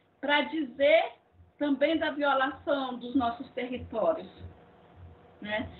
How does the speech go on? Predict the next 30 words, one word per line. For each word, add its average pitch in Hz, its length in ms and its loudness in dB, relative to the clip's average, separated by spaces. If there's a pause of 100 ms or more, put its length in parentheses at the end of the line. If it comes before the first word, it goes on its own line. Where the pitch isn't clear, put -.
(140)
Mas 247 340 8 (220)
Mura 294 460 6
é 269 80 0
guerreiro 294 720 4 (420)
e, 277 540 0
e, 269 60 8
assim, 285 440 2
quando 285 280 2
fala 330 240 6
de 349 160 -4
Mura, 330 580 0 (320)
já 262 80 0
dizia, 247 440 -4
"Ih, 302 160 2
lá 214 160 4
vem 302 220 4
o 294 60 8
Mura, 254 400 6
esse 226 160 -6
brabo", 262 440 4 (300)
né? 240 320 -2 (680)
Que, 269 240 -2 (120)
hum, 294 180 2 (320)
Mura 311 640 2 (840)
é, 233 80 6
é, 240 1080 6
é 226 80 -4
da 302 120 2
guerra 269 460 -2
também, 202 560 -10